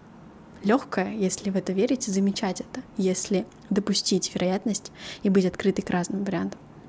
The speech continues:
Здесь, на игре Лила, мы как раз этому и учимся. Одна из таких прикольных игр, мы с одной девушкой прям увидели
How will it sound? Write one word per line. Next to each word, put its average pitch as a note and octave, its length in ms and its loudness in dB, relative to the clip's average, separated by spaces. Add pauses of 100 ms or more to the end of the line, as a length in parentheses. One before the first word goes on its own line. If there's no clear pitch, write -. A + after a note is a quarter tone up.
(1000)
Здесь, G3+ 320 2
на F#3 300 2
игре F3+ 260 2
Лила, A3 360 4
мы F#3+ 180 2
как F#3+ 140 -4
раз G3 360 -2 (300)
этому G3 420 2
и G3+ 100 2
учимся. G3 500 0 (180)
Одна G3+ 220 6
из G3 60 2
таких - 280 -8
прикольных G3 420 4
игр, G#3+ 260 6
мы A3 140 8
с - 200 4
одной G3 280 2
девушкой G#3+ 480 2
прям G3 500 2 (220)
увидели G3 560 4